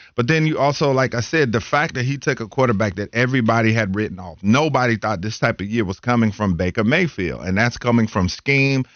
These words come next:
and how they were able to scheme around deficiencies. The offensive line, like I said, they were decent. Thirteenth is decent, but it's not great. And so for them to be able to be as productive as they are, to get as hot as they have at the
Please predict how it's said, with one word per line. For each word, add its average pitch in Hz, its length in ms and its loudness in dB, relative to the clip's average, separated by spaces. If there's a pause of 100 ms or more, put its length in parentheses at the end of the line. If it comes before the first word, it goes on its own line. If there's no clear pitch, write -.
(200)
and 104 100 2
how 113 140 4
they 117 100 2
were 117 120 2
able 110 160 0
to 110 120 -8
scheme 131 380 2
around 113 340 2
deficiencies. 107 640 -2
The - 100 0
offensive 113 420 -2
line, 131 200 0
like 107 200 -2
I - 40 -8
said, 170 300 -2 (260)
they 151 120 2
were 127 100 2
decent. 117 560 -2
Thirteenth 147 480 0 (140)
is 95 220 0 (160)
decent, 127 520 2
but 110 140 2
it's 117 120 0
not 120 320 -2
great. 117 400 0
And 104 160 -2
so 113 320 2 (320)
for - 80 -2
them 120 140 2
to 139 80 0
be 131 160 2
able 120 160 2
to 113 100 -2
be 117 140 0
as 113 140 0
productive 120 500 -2
as 120 140 2
they 117 120 4
are, 113 200 2
to - 160 -6
get 98 160 0
as 80 100 -6
hot 131 340 -2
as 117 140 -2
they 113 220 0
have 123 480 0 (300)
at 104 140 0
the - 100 -6